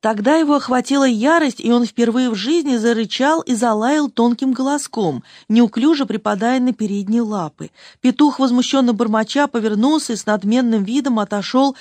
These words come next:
порывистыми шагами. Всю ночь после этого происшествия щенок вздрагивал во сне, и ему снились петухи и кофейники.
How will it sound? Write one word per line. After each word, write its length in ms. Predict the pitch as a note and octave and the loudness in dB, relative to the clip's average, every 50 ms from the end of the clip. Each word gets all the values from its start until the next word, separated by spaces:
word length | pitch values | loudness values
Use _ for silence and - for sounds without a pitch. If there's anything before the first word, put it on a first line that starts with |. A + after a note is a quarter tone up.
| - - _ | -18 -12 _
порывистыми 680 | - A3+ A3+ A3 A3 A3 G#3+ G3 G3+ - - G#3+ G#3 | -2 -2 0 0 0 0 0 -2 -4 -6 -4 -4 -4
шагами. 720 | A3 - - A3+ A3 F#3+ F#3 F#3 E3 D#3+ D3+ D3+ D#3 - _ _ _ _ - - _ | -2 -2 -4 -4 -4 -4 -6 -8 -8 -8 -10 -12 -16 -18 _ _ _ _ -20 -20 _
Всю 180 | - - E4 E4+ | -6 -2 0 0
ночь 280 | E4 E4 D4 C#4+ - | 2 2 0 0 -2
после 320 | - A3 G#3 - G#3 A3+ A#3+ | -4 -6 -4 -2 -2 -2 -2
этого 420 | A#3+ - A#3 G#3 G#3 G#3+ G3+ G3+ _ - _ _ _ | 0 -2 -4 -4 -4 -4 -6 -6 _ -18 _ _ _
происшествия 760 | - A#3 A#3 A3 - - - D4+ D#4 C#4 - - A3 A3 G#3 | -2 -2 -2 -2 -2 -2 -2 0 0 0 -2 -4 -4 -4 -2
щенок 460 | - - A#3+ A#3 B3 C#4 C4+ - - | -2 0 0 2 2 2 0 -2 -4
вздрагивал 580 | A3 G3+ F#3+ B3+ C#4 C#4+ C4 G#3 A3+ A3+ A3 | -8 -4 -2 0 0 0 0 0 -2 -4 -2
во 160 | G3+ G#3+ A3+ G#3+ | -2 -2 -4 -4
сне, 300 | - - C#4 D#4 D#4 C4+ | -4 -4 -4 -2 0 0
и 40 | |
ему 200 | A#3+ A3 G#3+ A#3+ | 0 0 0 0
снились 460 | A3+ - - A#3+ C4+ C4+ A#3 A3 - - | -2 -4 -2 -2 0 0 0 -2 -4 -8
петухи 640 | - A3+ G3 - - G#3 - - - C4 D4 C#4+ | -10 -12 -10 -8 -8 -8 -8 -8 -4 -2 -2 -2
и 20 | C4 | -2
кофейники. 960 | - - A#3 A#3+ G#3+ - - G#3 F#3+ D#3+ D3+ D#3 D3+ D3 _ - - - - | -2 -2 -2 -2 -2 -6 -6 -6 -6 -6 -6 -8 -10 -12 _ -18 -20 -20 -20